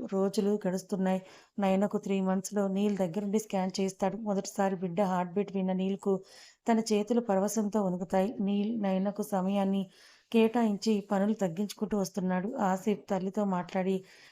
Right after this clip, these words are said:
పెళ్లి డేట్ కూడా ఫిక్స్ చేస్తాడు. నయన హాస్పిటల్కి వెళ్ళింది. నీల్ తను వెళ్ళడం ఇష్టం లేకపోయినా, నయన బలవంతాన వెళ్తోంది. న్యూరో సర్జన్ అయిన నయన ఆ రోజు ఉన్న సర్జరీ కేస్ షీట్ను స్టడీ చేసి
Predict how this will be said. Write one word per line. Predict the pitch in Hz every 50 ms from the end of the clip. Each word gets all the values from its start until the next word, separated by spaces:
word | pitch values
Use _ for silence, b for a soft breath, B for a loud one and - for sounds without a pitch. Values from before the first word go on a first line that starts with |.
| B B -
పెళ్లి | - 220 214 226 240
డేట్ | 226 233 220 226
కూడా | - 214 208
ఫిక్స్ | 202 208 208 185 - -
చేస్తాడు. | - 214 208 190 - - 202 185 180 202 247 254
నయన | 202 185 185 185 190 196
హాస్పిటల్కి | 196 180 180 185 - - - 202 196 208 190 -
వెళ్ళింది. | 196 185 180 185 190 190 185 196 190 185 185 B B B B B B B -
నీల్ | 214 208 208 208 202 196 190
తను | - - 202 196 190
వెళ్ళడం | 185 180 180 185 208 202
ఇష్టం | 196 - - - 202
లేకపోయినా, | 196 190 185 190 190 - 196 185 190 190 190 185 b b b b b b - -
నయన | 208 202 202 214 214 220 202 208 233
బలవంతాన | 202 185 196 190 202 214 220 214 - 214 208 196 196
వెళ్తోంది. | 190 185 175 180 180 196 190 185 185 196 190 185 165 B B B B B B B B
న్యూరో | 202 196 208 208 202 208 202 196 196 - _ _
సర్జన్ | - - - 202 180 165 - 220 202
అయిన | 202 196 185 190 190 185
నయన | 185 185 180 185 190 196 190 190 - - 226
ఆ | 202 196
రోజు | 190 190 196 190 -
ఉన్న | 214 208 196 202
సర్జరీ | 196 - 190 175 170 214 190 220
కేస్ | 214 214 - 202 202 185
షీట్ను | - - 202 190 185 - 214 202
స్టడీ | 190 - - 185 190 208
చేసి | 202 - 208 190 - - 202